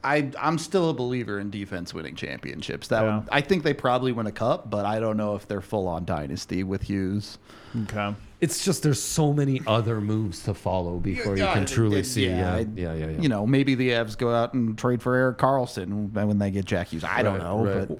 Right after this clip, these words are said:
Speaker 3: right.
Speaker 2: A top ten moment for me of this Nuggets run was when, after getting in a little tussle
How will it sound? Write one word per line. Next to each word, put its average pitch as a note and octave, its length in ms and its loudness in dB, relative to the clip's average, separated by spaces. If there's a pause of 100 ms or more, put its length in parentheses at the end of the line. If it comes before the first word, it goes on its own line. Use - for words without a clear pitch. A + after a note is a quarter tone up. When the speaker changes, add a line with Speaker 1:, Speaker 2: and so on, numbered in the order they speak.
Speaker 3:
right. - 120 2
Speaker 2:
A F3+ 40 8
top - 440 4
ten G3+ 320 4
moment E3+ 340 2
for D#3+ 100 0
me C#3+ 180 4
of B2+ 100 0
this B2+ 200 0
Nuggets A#2+ 380 0
run G#2 380 -2 (720)
was D3 280 6
when, B2 540 2 (1000)
after E3+ 320 6
getting G3+ 300 4
in A3 100 4
a G3+ 60 6
little F#3 180 6
tussle C3 640 -2